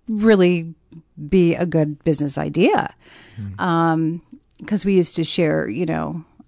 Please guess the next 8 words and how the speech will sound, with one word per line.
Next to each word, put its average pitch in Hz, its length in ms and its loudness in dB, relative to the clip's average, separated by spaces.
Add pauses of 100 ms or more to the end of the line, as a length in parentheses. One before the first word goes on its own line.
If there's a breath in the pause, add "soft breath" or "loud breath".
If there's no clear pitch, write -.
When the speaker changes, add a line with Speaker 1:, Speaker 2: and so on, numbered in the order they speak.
Speaker 1:
our, 147 240 -8 (680)
some 165 260 -4
of 147 100 -2
our 143 240 -4 (180)
dysfunctional 156 760 -4
s-, - 160 -18 (520)
history. 160 500 -4
And 156 200 -6